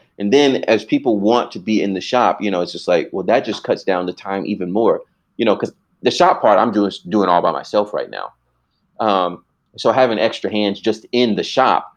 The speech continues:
you know, as opposed to just with the installation, um, it's, I mean, time is money. And as I get my system more efficient, you know, it's just like,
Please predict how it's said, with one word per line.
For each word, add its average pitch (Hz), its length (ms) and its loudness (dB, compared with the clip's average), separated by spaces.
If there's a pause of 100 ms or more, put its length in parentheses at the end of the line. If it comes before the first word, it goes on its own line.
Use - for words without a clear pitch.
(240)
you 98 80 -6
know, 82 280 -2
as 90 120 -2
opposed 101 340 0
to 90 60 -12
just 98 320 -2
with 98 100 -6
the - 100 -6
installation, 92 640 -2 (460)
um, 80 420 -4 (600)
it's, - 400 -4 (500)
I 95 60 0
mean, 76 380 -6 (540)
time 107 220 0
is 95 80 -6
money. 98 360 -4 (280)
And 58 400 -6 (280)
as 85 140 -8
I 87 80 0
get 87 160 0
my 90 260 0 (140)
system - 480 -4
more 92 160 2
efficient, 101 480 -2
you 98 80 -6
know, 80 140 -4
it's - 120 -8
just - 180 -10
like, - 260 -2